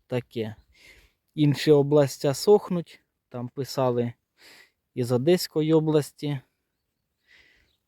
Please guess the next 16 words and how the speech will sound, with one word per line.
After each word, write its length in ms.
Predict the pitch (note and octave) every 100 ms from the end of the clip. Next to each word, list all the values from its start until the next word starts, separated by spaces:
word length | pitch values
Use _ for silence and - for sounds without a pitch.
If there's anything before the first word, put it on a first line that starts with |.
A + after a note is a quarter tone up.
| _ _ _ _ _ _
з 160 | - -
Херсонської, 840 | - D3 B2+ - F#3+ F3+ - D3
з 60 | -
Полтавської, 760 | - C3 C3 F3+ F3 - C#3
що 160 | B2+ C3+
в 40 |
них 220 | D3+ F3+ -
сухо. 520 | - A#2 - A2+ A#2 _ _ _ _ _ _ _ _
Посуха, 480 | - C3 - B2 -
все, 420 | A#2 - C#3+ B2 B2 - -
все 280 | - - D3+
сохне. 560 | - C3 A#2+ - A2+ C3+ - - - _ -
Ну, 100 | A#3
а 80 | E3
нас 200 | D#3 C#3+
заливає. 800 | C3 C#3 C#3+ C3+ B2 A#2+ A#2+